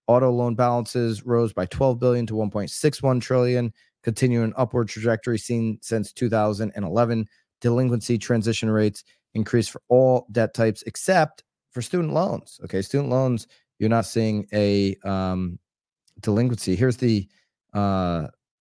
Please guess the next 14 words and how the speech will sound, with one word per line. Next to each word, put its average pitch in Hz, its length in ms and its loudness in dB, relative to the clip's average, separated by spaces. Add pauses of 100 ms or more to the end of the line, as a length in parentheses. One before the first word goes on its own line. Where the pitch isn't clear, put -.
(240)
percent 131 560 0
of 101 280 -2
balance 107 480 0
ninety 107 300 0
pla-, 110 360 0 (340)
days 104 320 2
or 80 100 -4
plus 104 760 -4 (440)
delinquent. 101 800 0 (380)
Okay, 104 280 2
the 98 100 0
green 117 680 2
is, 110 500 2 (420)
uh, 95 220 2